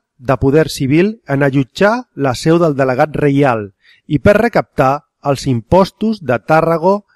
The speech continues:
Ègara, Gerunda i Empòriae. El paper econòmic de la ciutat es va reforçar amb els regnats de Leovigild, cinc-cents setanta-tres, cinc-cents vuitanta-sis,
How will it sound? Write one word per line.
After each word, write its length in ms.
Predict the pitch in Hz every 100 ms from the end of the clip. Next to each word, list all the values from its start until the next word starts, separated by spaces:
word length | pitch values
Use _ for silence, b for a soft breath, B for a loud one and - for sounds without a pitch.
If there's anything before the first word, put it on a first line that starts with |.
| _ -
Ègara, 560 | 143 143 175 160 180 - _ _ -
Gerunda 720 | 113 135 160 220 220 233 233 _
i 160 | - 151
Empòriae. 720 | 143 120 175 160 113 101 95 _ _ _ _ b b b b -
El 160 | 143 139
paper 380 | 151 - 233 156
econòmic 500 | 127 143 180 139 104
de 100 | 123
la 80 | 175
ciutat 520 | - 135 123 120 - - -
es 100 | 143 131
va 140 | 202
reforçar 520 | 208 - 180 - 151 147 -
amb 240 | - 139 139
els 120 | 135
regnats 640 | 127 127 139 165 131 - -
de 180 | 127 117
Leovigild, 720 | 123 147 185 147 110 127 208 -
cinc-cents 560 | - - 120 - 147 -
setanta-tres, 680 | 131 135 127 117 127 117 -
cinc-cents 360 | 117 135 131
vuitanta-sis, 720 | 113 127 123 117 107 120 -